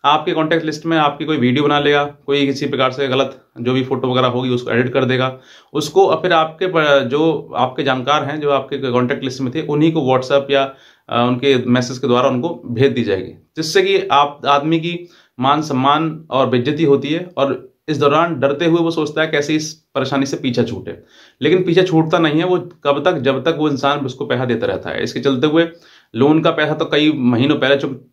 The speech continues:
चुका दे दिया जाता है, लेकिन उसके बाद जो है वो कई प्रकार की बातें, कई प्रकार से व्यक्ति को ब्लैकमेल करना, अ, पैसे मांगना, ये सब चीज़ें लगातार उसकी कंटिन्यू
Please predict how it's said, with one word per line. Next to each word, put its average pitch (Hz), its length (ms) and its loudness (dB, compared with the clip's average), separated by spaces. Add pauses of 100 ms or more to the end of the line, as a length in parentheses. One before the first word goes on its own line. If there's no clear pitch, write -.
(100)
चुका 139 180 2
दे 139 280 -2
दिया 135 200 0
जाता 143 240 4
है, 160 100 0
लेकिन 156 200 -4
उसके 139 360 -4
बाद 143 200 2
जो 131 60 -2
है 139 60 0
वो 156 80 0
कई 156 240 2
प्रकार 143 340 0
की 143 100 -4
बातें, 127 380 -2 (340)
कई 156 120 2
प्रकार 143 340 0
से 147 480 -6
व्यक्ति 123 280 -6
को 143 140 2 (540)
ब्लैकमेल 117 420 -2
करना, 151 440 -2 (200)
अ, 113 120 0
पैसे 113 300 -2
मांगना, 147 440 0 (280)
ये 160 140 4
सब 180 140 2
चीज़ें 170 180 2
लगातार 143 340 2
उसकी 143 220 -2
कंटिन्यू 143 380 -2